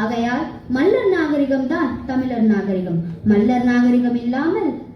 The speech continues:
தமிழர், மல்லர் நாகரிகம் எழுதாமல் தமிழர் நாகரிகம் எழுத முடியாது. தமிழர் நாகரிகம் எழுதாமல் இந்திய நாகரிகம் எழுத முடியாது என்ற, என்ற வலுவான மனித குழு இனம்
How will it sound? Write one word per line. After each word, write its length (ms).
தமிழர், 400
மல்லர் 400
நாகரிகம் 480
எழுதாமல் 500
தமிழர் 440
நாகரிகம் 540
எழுத 180
முடியாது. 340
தமிழர் 480
நாகரிகம் 560
எழுதாமல் 520
இந்திய 240
நாகரிகம் 520
எழுத 180
முடியாது 460
என்ற, 180
என்ற 240
வலுவான 440
மனித 240
குழு 180
இனம் 220